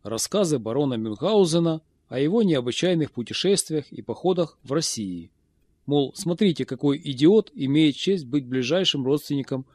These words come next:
премьер-министра Ганновера, и как плохо идут дела в нашей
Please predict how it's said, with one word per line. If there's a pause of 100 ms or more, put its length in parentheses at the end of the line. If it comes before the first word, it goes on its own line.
(220)
премьер-министра
Ганновера, (360)
и
как
плохо
идут
дела
в
нашей